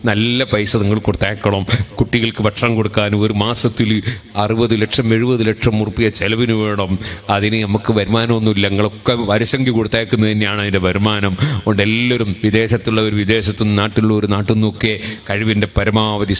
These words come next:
സഹായം കൊടുത്തേക്കണം. അതേ സമയത്ത് ഞാനൊരു ദിവസം സിറാജുൽ സുബഹി നിസ്കരിച്ചിട്ട് കോളേജിലേക്ക് ഇങ്ങനെ പോകുമ്പോൾ ഒരാൾ വന്നിട്ട് പറഞ്ഞു,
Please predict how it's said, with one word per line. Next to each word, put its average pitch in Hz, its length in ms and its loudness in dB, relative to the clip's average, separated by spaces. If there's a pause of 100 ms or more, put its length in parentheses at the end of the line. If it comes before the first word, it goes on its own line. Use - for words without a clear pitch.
സഹായം 101 440 0
കൊടുത്തേക്കണം. 87 580 0 (640)
അതേ 98 160 0 (120)
സമയത്ത് 110 420 2 (1300)
ഞാനൊരു 117 340 0
ദിവസം 110 340 2
സിറാജുൽ 113 340 0 (220)
സുബഹി 113 240 0
നിസ്കരിച്ചിട്ട് 107 460 -2 (420)
കോളേജിലേക്ക് 113 460 0
ഇങ്ങനെ 110 180 2
പോകുമ്പോൾ 104 340 2 (640)
ഒരാൾ 107 180 -2 (100)
വന്നിട്ട് 104 300 0
പറഞ്ഞു, 101 260 0